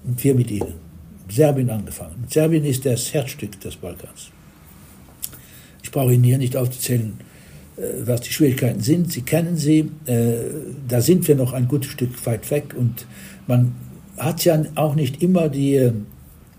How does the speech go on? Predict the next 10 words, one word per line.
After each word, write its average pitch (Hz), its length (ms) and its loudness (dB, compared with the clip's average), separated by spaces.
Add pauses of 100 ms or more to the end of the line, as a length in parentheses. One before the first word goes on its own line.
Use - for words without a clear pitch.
(240)
den 151 120 2
Eindruck, 147 360 4
dass - 180 0
die, 120 140 -6 (240)
die, 123 380 2 (460)
die 123 380 -2
Serben 147 300 4
jetzt 131 240 0
alles 156 240 4
machen 127 420 0